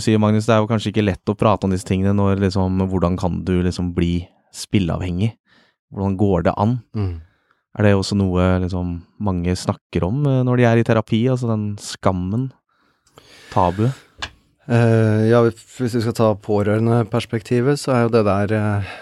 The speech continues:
Speaker 2: det er jo en gjenganger, det. For det, det er jo veldig vanskelig å forstå. Eh, det er flere s-,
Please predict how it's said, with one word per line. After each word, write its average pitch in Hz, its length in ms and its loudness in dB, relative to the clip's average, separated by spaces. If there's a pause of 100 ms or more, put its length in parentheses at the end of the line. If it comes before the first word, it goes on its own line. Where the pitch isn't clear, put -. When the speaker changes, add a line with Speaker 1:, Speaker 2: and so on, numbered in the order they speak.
(160)
Speaker 2:
det 117 120 2
er 107 80 4
jo 90 80 0
en 110 80 0
gjenganger, 101 460 0
det. 139 200 2 (220)
For - 140 -8
det, 104 880 0
det - 100 2
er 101 400 2
jo 107 120 2 (1000)
veldig 95 320 0
vanskelig 90 520 0
å 90 180 0
forstå. - 320 -2 (320)
Eh, 104 460 0 (100)
det 98 80 0
er 95 80 -2
flere 98 400 2
s-, - 140 -8